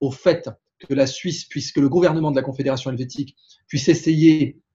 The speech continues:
d'échapper à l'argent qu'il doit à un peuple menacé, et bien sûr donc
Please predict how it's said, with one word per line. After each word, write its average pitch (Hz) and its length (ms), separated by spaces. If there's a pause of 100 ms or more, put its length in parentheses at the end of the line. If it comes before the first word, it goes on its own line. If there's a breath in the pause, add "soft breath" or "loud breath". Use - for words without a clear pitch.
(360)
d'échapper 143 840 (300)
à 131 100
l'argent 143 400
qu'il 139 240
doit 135 400 (320)
à 156 140
un 127 60
peuple 131 300
menacé, 131 720 (360)
et 127 240
bien 113 220
sûr 131 300
donc 120 200